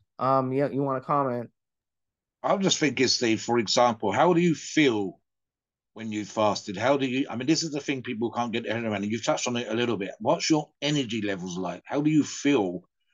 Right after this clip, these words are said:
Speaker 2: at certain points during the fasting protocol.
Speaker 1: So if you're new to fasting, it's normal. You're gonna feel a little weird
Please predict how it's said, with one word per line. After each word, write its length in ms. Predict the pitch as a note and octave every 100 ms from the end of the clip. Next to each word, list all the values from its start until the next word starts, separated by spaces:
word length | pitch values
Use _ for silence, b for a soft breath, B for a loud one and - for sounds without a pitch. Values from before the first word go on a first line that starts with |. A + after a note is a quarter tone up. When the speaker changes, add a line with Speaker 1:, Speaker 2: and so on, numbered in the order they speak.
| _ _ _ _ -
Speaker 2:
at 120 | B2 -
certain 440 | - C3+ G#2+ A2+
points 360 | B2+ A#2 F#2+ -
during 220 | A2+ G#2+
the 80 | G#2
fasting 520 | A2+ G#2 F#2+ G#2+ F2+
protocol. 540 | G2+ F#2+ - F2 - _ _ _ _ _ _
Speaker 1:
So 280 | - B3+ A#3+
if 160 | A3+ G#3+
you're 200 | B3 C#4
new 320 | A#3+ B3+ C4
to 140 | C4 A3
fasting, 720 | F#3 F3 F#3+ - A3 A3 A3
it's 220 | D#3+ -
normal. 480 | D3+ D3+ F3 F#3 F3+
You're 160 | D3+ D#3
gonna 180 | E3+
feel 300 | D#3+ - E3+
a 80 | E3
little 180 | D#3 C3
weird 400 | B2+ D3 D#3+